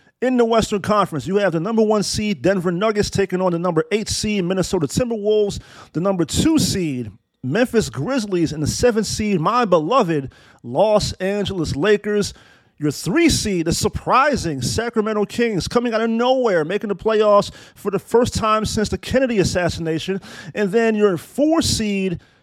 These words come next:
Phoenix Suns going up against the five seed L A Clippers. I'm gonna talk about my favorite team first. I'm going to talk about the,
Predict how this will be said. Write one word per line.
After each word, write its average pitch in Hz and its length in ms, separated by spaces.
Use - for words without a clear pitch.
Phoenix 269 440
Suns 202 560
going 202 300
up 196 120
against 180 260
the 135 80
five 190 440
seed 180 400
L 170 180
A 165 80
Clippers. - 460
I'm 233 120
gonna 269 60
talk 208 240
about 175 200
my 170 220
favorite 165 340
team 165 240
first. 220 380
I'm 233 240
going 226 240
to - 80
talk 208 300
about 190 280
the, 127 140